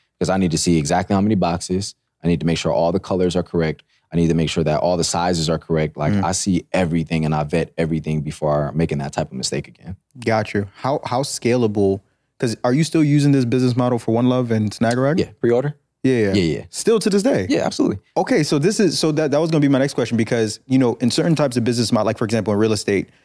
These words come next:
Speaker 2: you have wholesaling, right? Where essentially
Speaker 1: Exactly.
Speaker 2: you're a middleman, but a lot of times you use wholesaling to start building capital so you can become an actual investor. So
Speaker 1: Mm-hmm.
Speaker 2: my question was gonna be, is, could,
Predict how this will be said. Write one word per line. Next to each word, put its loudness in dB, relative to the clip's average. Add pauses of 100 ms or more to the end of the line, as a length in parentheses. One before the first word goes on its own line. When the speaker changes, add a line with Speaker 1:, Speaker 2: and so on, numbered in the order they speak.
(140)
Speaker 2:
you 2
have 0
wholesaling, 0
right? 0
Where 2
essentially -2
Speaker 1:
Exactly. 0
Speaker 2:
you're 2
a 2
middleman, 2 (300)
but 0 (220)
a 0
lot 2
of -2
times 0
you 2
use 4
wholesaling 0
to -2
start -4 (120)
building 2
capital 0
so -2
you 0
can -2
become -2
an 0
actual 0
investor. -2
So 0
Speaker 1:
Mm-hmm. 0
Speaker 2:
my 0
question 0
was 2
gonna 0
be, 0 (580)
is, 2 (220)
could, -4